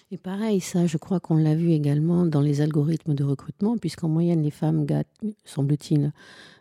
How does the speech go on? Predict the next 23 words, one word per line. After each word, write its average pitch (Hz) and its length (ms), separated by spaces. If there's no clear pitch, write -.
vingt-quatre 190 500
pour 160 260
cent 170 440
en 135 260
rémunération 147 720
moins 147 240
que - 140
les 139 160
hommes. 226 240
Et 180 100
donc, 185 220
ça - 180
amenait 165 480
statistiquement 180 1000
les 190 280
algorithmes 175 720
dans 147 140
leur, 147 340
euh, 139 560
on 143 80
va 135 100
dire, 143 180
demande 151 720